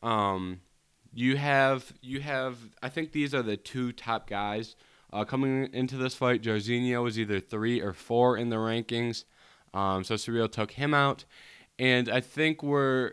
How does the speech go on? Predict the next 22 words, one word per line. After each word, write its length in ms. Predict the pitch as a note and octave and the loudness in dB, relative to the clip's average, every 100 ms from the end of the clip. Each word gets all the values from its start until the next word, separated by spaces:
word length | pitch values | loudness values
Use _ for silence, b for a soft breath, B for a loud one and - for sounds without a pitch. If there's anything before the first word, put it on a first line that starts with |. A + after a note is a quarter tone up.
| - | 0
and 180 | C#3 C3+ | 2 4
the 120 | C#3 | 4
other 240 | D3 D3+ | 2 4
name 240 | D3+ D3+ D3+ | 4 4 4
here 280 | D#3 D3+ | 4 4
is 140 | C3+ A2 | 4 2
Alexander 560 | G2 A2 G2+ G#2 G2+ | 2 0 2 0 0
Volkov, 600 | F#2+ A2+ B2+ C#3+ C3 C3 - - | 2 4 4 4 4 4 0 -2
but 120 | A#2 | 2
I 100 | A2 | 2
think 320 | - D3 D#3 | 2 0 2
that 200 | C#3+ A2 | 0 2
Derek 280 | A#2 A#2+ A2+ | 2 2 2
Lewis 400 | A#2 A2+ A2+ - - | 2 4 2 -2 -12
versus 800 | G#2 G2+ A2 G#2+ - A2+ G#2+ G#2 - b b b | -12 0 0 0 0 0 0 -2 -14 b b b
Surreal 400 | - - B2 A#2+ | -14 -2 2 2
Gane 480 | A2 A#2 A#2+ G2+ G#2 | 2 0 0 -2 -2
makes 300 | A2+ A2+ - | -4 -4 -4
more 200 | A2 G#2+ | -2 -2
sense 420 | - C#3 D#3+ - | 0 -2 -2 -4
in, 720 | A#2+ A2+ G#2+ G#2 G#2 G#2+ G#2 F2+ | -4 -2 0 0 0 -2 -4 -6
because 560 | - G#2 G#2+ G#2 G#2 | -8 -4 0 0 0